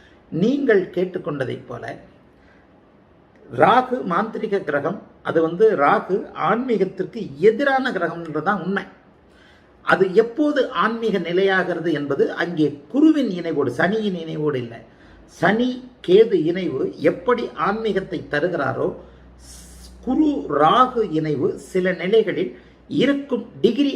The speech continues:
அமைப்புகளுக்கேற்ப குரு தசையிலையோ ராகு தசையிலையோ சில நேரங்கள்ல ஆன்மீக அமைப்புகள் வரும் தான். ஆனால் நிச்சயமாக கிடையாது. சனி தான் ஆன்மீகத்திற்கான வேறு விதமான கிரகம். குரு ராகு போய்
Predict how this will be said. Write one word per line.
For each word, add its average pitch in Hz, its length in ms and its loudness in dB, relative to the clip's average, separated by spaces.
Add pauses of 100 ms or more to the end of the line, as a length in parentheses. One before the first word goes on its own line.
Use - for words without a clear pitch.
(100)
அமைப்புகளுக்கேற்ப 160 1000 0 (680)
குரு 277 200 4
தசையிலையோ 175 600 2
ராகு 180 300 2
தசையிலையோ 156 400 -2 (120)
சில 175 140 0
நேரங்கள்ல 175 460 -2 (180)
ஆன்மீக 180 320 -4
அமைப்புகள் 151 520 -4
வரும் 156 200 0
தான். 120 220 -8 (520)
ஆனால் 160 300 2
நிச்சயமாக 151 560 -4
கிடையாது. 120 240 -10
சனி 202 260 -4
தான் 190 200 -2
ஆன்மீகத்திற்கான 160 640 -6
வேறு 170 180 0
விதமான 143 360 -6
கிரகம். 135 340 -4
குரு 180 140 2
ராகு 165 260 0
போய் 156 220 2